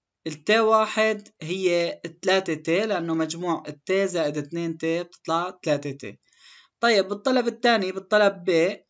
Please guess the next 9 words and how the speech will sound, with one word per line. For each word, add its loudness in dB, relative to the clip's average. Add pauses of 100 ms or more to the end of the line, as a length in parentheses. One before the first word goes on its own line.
عم -2
بيقول -4
لي: -2 (1120)
"Hızlanma -2 (320)
süresince 2 (280)
yaptığı 2 (360)
yer 2
değiştirmenin 2 (360)
yavaşlama 2